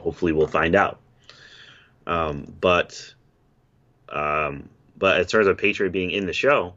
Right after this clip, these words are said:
I'm, uh, totally on board with it. I think it, I think it fits, uh, very well, especially since we're dealing directly with Cap, and this, I see this show almost as a continuation of his movies, in a sense,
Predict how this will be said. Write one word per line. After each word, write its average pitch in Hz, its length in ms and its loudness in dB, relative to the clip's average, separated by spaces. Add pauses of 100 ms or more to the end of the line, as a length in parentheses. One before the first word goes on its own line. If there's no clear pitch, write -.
(260)
I'm, 90 260 -6
uh, 80 260 -8
totally 104 380 2
on 71 160 -8
board 53 280 -12
with - 120 -20
it. - 100 -18 (220)
I 78 60 -6
think 85 200 0
it, 85 200 0
I 78 40 -4
think 110 160 0
it - 140 4
fits, - 520 -4 (600)
uh, 87 140 0
very 92 200 2
well, 87 260 0
especially 92 260 -4
since - 160 -8
we're 80 60 -8
dealing 85 180 -6
directly 76 300 -6
with 87 200 0
Cap, 85 380 0
and 73 240 -12 (100)
this, 76 400 -12
I 82 60 -6
see 92 160 -6
this 85 160 -2
show 82 220 0
almost 82 260 -4
as 82 160 0
a 73 80 -4
continuation 82 720 0
of 92 320 2 (460)
his 87 200 2
movies, 98 540 0 (880)
in 104 80 2
a 110 60 4
sense, - 420 -2